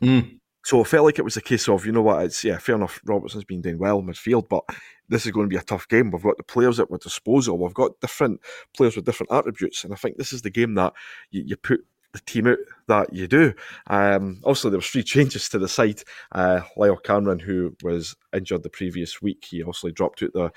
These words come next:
Speaker 2: Scotland under twenty-one squad, with Robertson taking his place. He came into the
Speaker 1: Mm.
Speaker 2: squad. Mo Salah came in for his first start, and Aaron Donnelly came in on his debut. So also the players to make way for him was what you said, Lammy, Robertson, and Bakayoko. Mate,
Speaker 1: Mm.
Speaker 2: Donnelly.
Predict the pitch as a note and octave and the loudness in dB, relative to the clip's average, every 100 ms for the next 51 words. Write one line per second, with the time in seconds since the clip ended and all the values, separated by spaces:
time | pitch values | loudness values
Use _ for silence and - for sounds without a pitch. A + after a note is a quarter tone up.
0 | - - - - F#2+ F2+ F2+ G2+ F2+ F2+ | -14 -14 -8 -4 -2 -4 -4 -4 -2 2
1 | A2+ - - F#2 F#2+ F2+ G2 G2 - G2 | 0 0 0 2 2 2 0 0 -4 -8
2 | F#2+ E2+ D#2+ - B2+ A#2+ - - - _ | -8 -8 -12 -2 -2 -2 -10 -20 -20 _
3 | - A#2 - F#2+ F2+ - A#2 A2 F#2 G2 | -6 -4 0 0 -2 -4 -6 -4 0 0
4 | - G#2+ F#2+ A2+ A2+ A2 - F#2 G2 G#2+ | 0 -2 0 4 4 2 0 2 2 0
5 | - - - F#2 - - F#2+ - - G#2 | -8 -20 -10 -6 -6 -8 -8 -6 -2 0
6 | A2 - G2+ D#2+ - G2+ G2+ F#2 F#2+ A2+ | 0 -2 -8 -8 -4 -2 0 0 2 4
7 | A#2 G#2 - G#2 F#2 F2+ D#2 F#2 E2 G#2 | 4 2 0 -2 0 -2 -6 -10 -6 -2
8 | A2 G2 - F#2 F2+ F#2+ F2 E2+ - - | -2 -2 -6 -4 -4 -4 -6 -8 -12 -18
9 | - - G2+ - F2+ E2+ F2 F2+ - F2 | -18 -4 -4 -2 -4 -4 -2 -2 -2 -4
10 | D#2+ - - - - F#2+ F2 E2+ F#2 F#2 | -4 -8 -14 -10 -2 0 0 0 2 2
11 | F2 - - - F#2 F2 - F2+ - F2+ | 2 -6 -10 0 2 2 -2 -4 -4 -6
12 | F2 E2 - F#2 - E2+ A2 - E2 - | -4 -4 -6 -6 0 2 2 0 -4 -4
13 | - - - _ - _ _ _ - B2+ | -20 -20 -20 _ -20 _ _ _ 0 2
14 | - A2 G2+ F2+ C3 B2+ G#2+ E2+ | 4 2 2 4 6 6 6 4